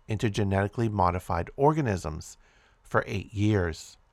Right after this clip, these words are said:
"It's a remarkable story," Timothy Wise, a senior advisor at the Institute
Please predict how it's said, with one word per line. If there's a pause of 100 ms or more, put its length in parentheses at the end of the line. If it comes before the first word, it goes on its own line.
(1400)
"It's
a
remarkable
story,"
Timothy
Wise,
a
senior
advisor
at
the
Institute